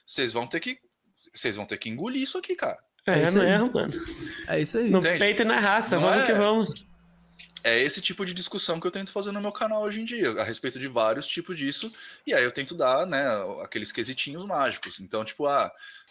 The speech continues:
Speaker 1: é, mano, você quer realmente fazer isso? Então tenta olhar pra esse lado, tenta olhar pra aquele lado, tem esse pró, tem esse contra.
Speaker 3: Sim.
Speaker 1: A sua mente funciona assim, né? Esses dias eu falei sobre a, a forma de você superar o, o pé na bunda, né?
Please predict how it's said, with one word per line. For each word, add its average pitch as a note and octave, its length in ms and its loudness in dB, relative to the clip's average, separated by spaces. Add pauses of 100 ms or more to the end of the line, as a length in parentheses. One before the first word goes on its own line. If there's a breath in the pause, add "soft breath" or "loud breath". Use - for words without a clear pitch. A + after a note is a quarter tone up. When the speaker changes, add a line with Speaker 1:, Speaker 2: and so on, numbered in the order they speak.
Speaker 1:
é, G2 480 0
mano, A#2+ 280 -2
você - 160 -2
quer A#2+ 480 2
realmente G#2+ 420 -2
fazer G#2 300 -2
isso? D3 280 0
Então C3 200 -6
tenta G3+ 260 -6
olhar G#3+ 160 -2
pra G#3 120 -6
esse F#3+ 160 -2
lado, E3+ 420 2
tenta C#3+ 240 -12
olhar D3+ 100 -4
pra C#3+ 120 -12
aquele D3 200 -8
lado, A#2 480 2
tem A#2 160 -12
esse - 180 -6
pró, G#2+ 280 0
tem G2+ 140 -8
esse - 160 -6
contra. G2 560 -10 (180 loud breath)
Speaker 3:
Sim. D#3 240 2
Speaker 1:
A B2 100 4
sua C#3 200 0
mente B2 280 -4
funciona A#2+ 360 -6
assim, A2 520 -2
né? A2 160 0
Esses C3+ 180 -2
dias D#3+ 140 0
eu E3+ 100 0
falei C#3 220 0
sobre C3 460 -2 (420 loud breath)
a, G#2 280 0
a G2 40 -4
forma A#2 280 0
de A2 80 -8
você G#2+ 600 0
superar G2+ 500 0
o, F2+ 440 -4 (100)
o - 100 -20
pé G#2+ 100 2
na F#2+ 120 0
bunda, G2 500 -6 (140)
né? G#2 220 -4